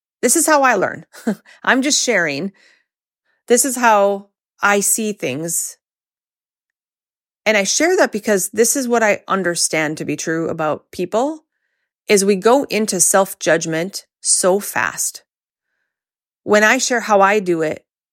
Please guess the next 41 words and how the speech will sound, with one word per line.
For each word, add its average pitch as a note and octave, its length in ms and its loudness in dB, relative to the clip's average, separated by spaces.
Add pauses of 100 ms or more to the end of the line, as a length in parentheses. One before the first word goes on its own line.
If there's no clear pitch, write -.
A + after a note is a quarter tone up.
(220)
you G#3+ 200 -2
will A3+ 120 4
compare A3+ 440 -2
yourself A#3+ 440 0
to G3+ 100 -6
how F#3+ 240 0
I F#3 240 2
do E3 180 -2
it D3+ 300 -4 (1120)
and G#3 140 0
recognize G3 540 0
that E3 100 0
you're F#3 220 2
not E3+ 140 0
doing D#3+ 200 -4
it - 80 -6
right. - 300 -8 (160)
That F#3+ 180 4
is F#3+ 160 -2
not F3 220 2
true. E3+ 340 -6 (540)
You G3+ 160 0
need F3+ 120 -2
to F3 60 -4
be E3 100 0
stronger D#3 300 0
than B2 140 -6
that. - 180 -8 (2000)
It's F#3 160 0
just A3 220 2
another G3 320 4
way F#3+ 140 4
of F3 80 2
looking F3+ 360 -2
at D3+ 160 -4
it. - 240 -6 (240)
So G3 200 0
if F#3 160 0
you G3+ 80 -2
feel G#3+ 180 0
called, F3+ 480 0